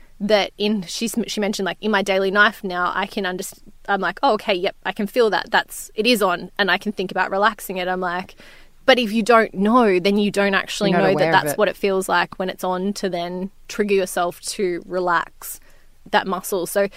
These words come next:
Speaker 1: it is actually crazily important and can link to so many different things around that region that are actually an issue. I had a lady that thought that she was having back pain from her epidural and that it was epidural related. I'm like,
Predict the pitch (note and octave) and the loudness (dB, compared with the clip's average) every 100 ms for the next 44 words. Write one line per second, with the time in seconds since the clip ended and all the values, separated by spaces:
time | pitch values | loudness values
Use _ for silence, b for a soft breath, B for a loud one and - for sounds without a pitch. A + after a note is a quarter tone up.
0 | B B - B3+ C#4 D#4+ D#4 - A3+ A3 | B B -6 -2 0 -2 -4 -2 -2 -2
1 | - F#3 F#3 G3 F#3 F#3 F#3+ F3+ F#3 G3 | -2 0 2 0 0 -2 -2 -2 -2 -4
2 | G3 - G3+ F#3 - G3 G3+ G#3 - - | -4 -2 -4 -4 -4 0 0 -2 -6 -10
3 | G3+ - - G#3 A3 G#3 G3 F#3+ - G3+ | -8 -8 0 2 2 0 0 -2 -4 -6
4 | F#3 - - - G#3+ F#3+ F#3 G#3 - - | -6 -10 -18 -4 0 0 0 -4 -4 -10
5 | B B B G#3 F3+ F3 G3 F#3+ - E3+ | B B B -4 0 0 0 -2 -2 -4
6 | F#3 G3 F3 F3+ E3 F3 - - - G3+ | -4 -4 -6 -6 -4 -4 -4 -6 -6 -2
7 | F3+ F3 - b b - D#3+ G3+ - F#3+ | -2 -4 -8 b b -10 -6 -4 -4 -2
8 | F3+ G3 G3+ G3 F#3 F3+ F#3 F#3 F3+ F3+ | -2 -2 -2 0 2 0 0 -4 -4 -6
9 | - - F3+ F3+ - F3 - - G3 F#3 | -6 -8 -4 -4 -6 -10 -8 -6 -4 -4
10 | - F#3+ F#3+ F#3 D#3+ - - G3 F3+ F#3 | -4 -4 -4 -2 -4 -4 -8 -6 -6 -8
11 | - F3+ F#3+ - F#3 F3 F3 F3 F3 - | -4 -4 -4 -4 -4 0 0 -2 -4 -16
12 | - G#3+ A#3+ G#3+ A#3+ G4+ A#4+ b b b | -6 -4 -2 0 2 2 -2 b b b
13 | b G#3 G#3 G3 F3+ - G3 A3 - G3+ | b -2 0 0 -2 -4 -6 -6 -2 0
14 | G3+ G3 F3 F3+ E3 G3+ G3+ F#3+ G3+ | 2 0 0 -2 -4 -4 -2 -2 -4